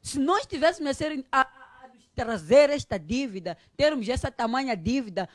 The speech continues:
com resultados, com estradas, com educação, com qualidade, nós talvez não estaríamos a discutir tanto a questão de estarmos, eh, neste nível da dívida, porque estaríamos a discutir, por exemplo, que, ok, estamos endividados, mas o dinheiro foi usado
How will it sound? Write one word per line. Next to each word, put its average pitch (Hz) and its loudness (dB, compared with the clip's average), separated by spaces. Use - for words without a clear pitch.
com 233 -4
resultados, 220 -2
com 226 -4
estradas, 254 4
com 233 -8
educação, 226 -2
com 220 -6
qualidade, 202 2
nós 320 4
talvez 269 2
não 254 -4
estaríamos 254 2
a 220 2
discutir 233 -8
tanto 277 2
a 262 -2
questão 285 -4
de 208 -6
estarmos, 277 0
eh, 247 -6
neste 254 0
nível 262 2
da 277 2
dívida, 220 2
porque 190 -4
estaríamos 240 4
a 233 2
discutir, 220 -4
por 302 -4
exemplo, 262 0
que, 226 -8
ok, 240 -2
estamos 262 -16
endividados, 233 2
mas 208 0
o 208 -6
dinheiro 214 0
foi 254 -4
usado 233 2